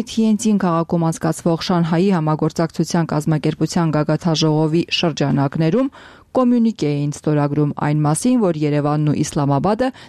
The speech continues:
դիվանագիտական հարաբերություններ են պատրաստվում հաստատել։ Այս քայլին Պակիստանը գնաց Հայաստանի անկախացումից երեսուն չորս տարի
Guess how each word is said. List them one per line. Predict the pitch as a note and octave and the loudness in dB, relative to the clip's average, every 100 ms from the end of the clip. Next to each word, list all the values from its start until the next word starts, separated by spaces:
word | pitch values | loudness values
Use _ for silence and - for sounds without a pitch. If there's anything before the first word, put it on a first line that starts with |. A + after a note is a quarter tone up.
| - | -2
դիվանագիտական | G3+ B3 A3+ G#3 F3+ E3 D#3+ F#3 G#3+ | 0 2 0 0 0 -2 -2 0 2
հարաբերություններ | A3+ G#3+ F#3+ E3 - D#3 D3 C#3 | 2 2 2 0 0 0 2 0
են | C3+ | 0
պատրաստվում | B2+ - C3 - D#3+ E3+ | -2 0 -2 0 0 0
հաստատել։ | D3+ - - C3 G#2 - - - - G3 | 0 -2 -4 -4 -4 -6 -12 -20 -4 -2
Այս | A#3 - | 0 -2
քայլին | C4 C4+ B3+ | 0 0 0
Պակիստանը | A#3+ A#3+ - A#3 A#3+ | -2 -4 -4 -2 0
գնաց | A3+ A3 A3 A3+ - - | 0 0 0 -4 -14 -4
Հայաստանի | B3+ A3+ - F3+ F3 F#3 | 0 0 -2 -2 0 0
անկախացումից | - E3 D#3+ D#3+ D3+ - E3 D#3+ - - | -2 -2 -2 -4 -4 -2 0 0 -2 -2
երեսուն | F#3 G3+ G3+ - F#3 F3 | 0 2 0 0 -2 0
չորս | - F3 - | 0 0 0
տարի | E3+ D#3+ | -2 0